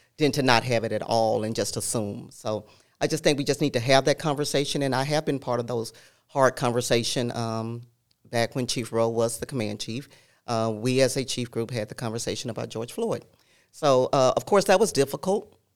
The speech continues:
We just didn't know how to talk about it. But, um, in the same situation, you know, in the same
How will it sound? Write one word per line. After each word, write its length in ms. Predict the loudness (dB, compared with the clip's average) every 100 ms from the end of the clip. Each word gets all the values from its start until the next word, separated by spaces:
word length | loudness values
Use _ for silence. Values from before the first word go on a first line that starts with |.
| _
We 100 | -6
just 220 | -2 0
didn't 160 | 0 2
know 160 | 2 2
how 260 | 2 0
to 140 | -2 -6
talk 240 | -6 -6
about 280 | -2 -2 -2
it. 120 | -8 _ _ _ -20 -4
But, 400 | 2 2 0 -8 _
um, 340 | -4 -4 -6 -4
in 140 | -2 0
the 80 |
same 360 | 0 0 0 -2 -8 _ _ _ _ _ _ _ _ _ _ _
situation, 920 | -14 -10 -2 2 4 2 -2 -2 -2
you 80 | -2
know, 160 | 0 0
in 120 | 0
the 80 | 0
same 320 | 2 2